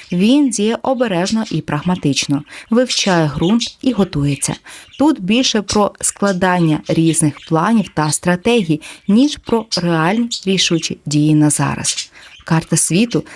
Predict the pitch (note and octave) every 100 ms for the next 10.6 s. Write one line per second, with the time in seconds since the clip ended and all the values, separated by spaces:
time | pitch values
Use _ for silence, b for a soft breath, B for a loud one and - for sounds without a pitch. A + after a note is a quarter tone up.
0 | B - - G3+ F3+ - D#3+ E3+ F#3+ A3+
1 | E3 D#3 D#3 F#3 F#3+ - D#3+ F3 - E3
2 | D#3 D3 C#3 _ b b - C4+ C4+ C4
3 | C4 C#4 A#3+ A3+ G3+ - G#3 - F3 E3+
4 | E3+ D#3+ D3+ - E3 - D#3+ C#3+ - -
5 | - - E3+ E3+ F3 - D#3+ F3+ F#3+ A3+
6 | - - F3 - D#3 D3 - - E3+ E3
7 | D#3 E3 - B B - D#3 - D3 G3
8 | G#3+ E3 - - D#3 G3 A#3 A3 - G#3
9 | A#3+ - A3+ A3 F#3+ D3+ G3 G#3 - E3
10 | D#3+ D#3 D#3 G#3+ -